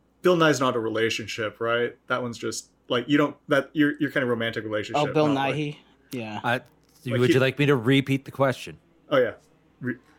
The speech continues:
Speaker 1: uh, follows how many storylines? Ah, okay, there you go. So
Speaker 2: So
Speaker 1: that's
Speaker 2: Bill
Speaker 1: nine,
Speaker 2: Nighy
Speaker 1: then.
Speaker 2: is his own, so
Speaker 1: He's,
Speaker 2: it's
Speaker 1: he
Speaker 2: nine.
Speaker 1: does count, 'cause he's trying to put out his big music hit.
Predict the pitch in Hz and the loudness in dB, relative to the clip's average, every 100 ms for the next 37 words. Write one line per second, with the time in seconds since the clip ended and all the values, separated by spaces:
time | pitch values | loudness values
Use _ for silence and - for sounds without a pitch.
0 | _ _ _ _ - 139 139 - 175 156 | _ _ _ _ -4 -4 -4 2 4 4
1 | 180 160 147 151 143 120 104 - 127 151 | 2 2 4 4 4 4 0 -2 0 4
2 | 180 170 143 101 - 123 107 95 - 110 | 4 4 2 0 -4 -6 -4 -6 -6 -4
3 | 107 101 95 - - 123 113 117 147 151 | -4 -4 -6 -8 -6 -4 -2 0 0 2
4 | 143 143 143 143 131 135 120 117 113 107 | 4 2 2 -2 -2 -4 -6 -8 -6 -2
5 | 123 123 117 110 - 104 - - 120 123 | -2 0 -2 -2 -4 -8 -6 -6 -6 -6
6 | 110 - 120 113 117 107 104 - 107 - | -6 0 -2 0 -4 -4 -6 -6 -8 -8
7 | 110 101 98 - - | -16 -14 -14 -14 -14